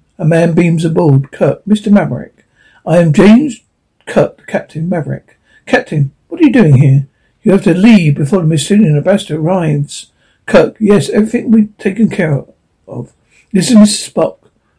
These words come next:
my first officer." Maverick, "Oh yes, you're the Vulcan. It's all right for you to remain, but you, Captain, and this other gentleman?" "Scott, Montgomery Scott, Chief Engineer. Call me Scotty." Maverick. "Mister Spock,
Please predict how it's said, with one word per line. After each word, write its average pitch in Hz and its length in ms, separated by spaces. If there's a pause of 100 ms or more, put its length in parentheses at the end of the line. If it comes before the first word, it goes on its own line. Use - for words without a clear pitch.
my 147 120
first 156 260
officer." 143 520 (180)
Maverick, 156 400 (160)
"Oh 311 180
yes, 175 260
you're 160 120
the 165 100
Vulcan. 151 540 (360)
It's 196 120
all 247 120
right 160 240
for 170 120
you 185 220
to 170 100
remain, 131 500
but - 160
you, 233 180
Captain, 247 480 (800)
and 160 240
this 214 160
other 233 220
gentleman?" 247 460 (140)
"Scott, - 540
Montgomery 262 500
Scott, - 340 (160)
Chief 226 240
Engineer. 185 500
Call 214 200
me 269 80
Scotty." 143 400
Maverick. 165 500 (1800)
"Mister 220 200
Spock, - 360